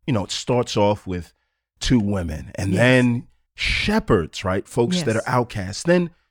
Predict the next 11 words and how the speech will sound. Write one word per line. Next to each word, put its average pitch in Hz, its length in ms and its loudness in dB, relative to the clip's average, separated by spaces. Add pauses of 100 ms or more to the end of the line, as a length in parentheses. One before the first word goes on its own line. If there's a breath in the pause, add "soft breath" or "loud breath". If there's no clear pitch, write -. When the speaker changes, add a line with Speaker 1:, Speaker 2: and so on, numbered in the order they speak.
(160)
Speaker 1:
Jesus 156 400 -2
and 117 160 0
Mary 104 720 -2 (340)
go 135 260 2
to 127 80 0
the 110 120 -2
temple, 117 800 -2 (300)
and 131 340 4
you 135 280 0
see 180 440 0
that, 104 360 0